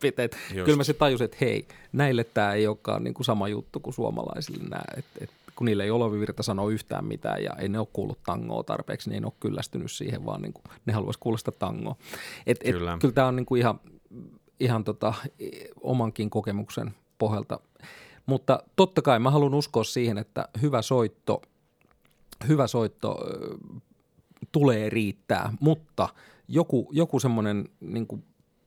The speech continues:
Speaker 1: asia, mihin, mikä loisi sen muistijäljen.
Speaker 2: Mm.
Speaker 1: Mulle joku vanhempi muusikko sanoi, että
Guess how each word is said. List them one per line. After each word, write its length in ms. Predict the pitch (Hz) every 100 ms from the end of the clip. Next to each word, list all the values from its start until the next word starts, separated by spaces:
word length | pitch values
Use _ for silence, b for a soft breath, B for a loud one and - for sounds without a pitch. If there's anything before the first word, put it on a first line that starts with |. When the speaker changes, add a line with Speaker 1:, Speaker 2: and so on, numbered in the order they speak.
| _ _ _ -
Speaker 1:
asia, 320 | 135 120 107
mihin, 200 | 110 110
mikä 260 | 123 123 117 -
loisi 300 | - 131 123
sen 120 | 127 120
muistijäljen. 840 | 131 120 - 101 98 104 104 101 -
Speaker 2:
Mm. 80 | 110 110 107 117
Speaker 1:
Mulle 200 | 131 131
joku 300 | 151 139 123
vanhempi 360 | 127 120 107
muusikko 420 | 110 107 107 -
sanoi, 280 | 110 107 101
että 180 | - -